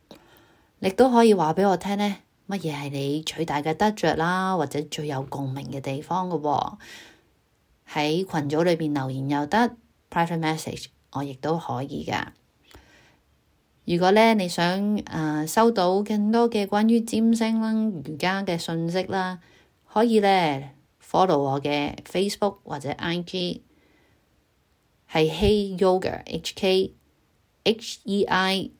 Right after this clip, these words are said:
Y O G A H K，Hey YogaH K。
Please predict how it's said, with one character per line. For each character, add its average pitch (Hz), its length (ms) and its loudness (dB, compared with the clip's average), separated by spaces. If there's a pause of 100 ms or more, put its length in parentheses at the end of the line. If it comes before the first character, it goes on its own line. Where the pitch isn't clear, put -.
(160)
Y 165 420 0
O 165 420 4
G 165 440 -4
A 160 420 -2
H 156 240 -10
K，Hey 165 1600 -4
YogaH - 920 -2
K。 170 320 -4